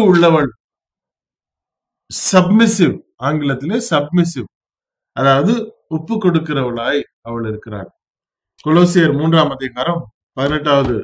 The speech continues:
வசனத்தை ஆதாரமாக நான் கொண்டு வருகிறேன். ஆங்கிலத்திலே அல்லது கிரேக்க பதத்திலே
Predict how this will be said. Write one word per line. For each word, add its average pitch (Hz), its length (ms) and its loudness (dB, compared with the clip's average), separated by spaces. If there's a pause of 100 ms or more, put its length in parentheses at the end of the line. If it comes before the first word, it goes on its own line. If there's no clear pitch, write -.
(140)
வசனத்தை 131 580 -4 (540)
ஆதாரமாக 127 640 0
நான் 117 280 -6
கொண்டு 120 220 -12
வருகிறேன். 110 420 -10 (760)
ஆங்கிலத்திலே 190 720 6 (100)
அல்லது 156 320 2 (380)
கிரேக்க 190 420 4 (560)
பதத்திலே 156 520 2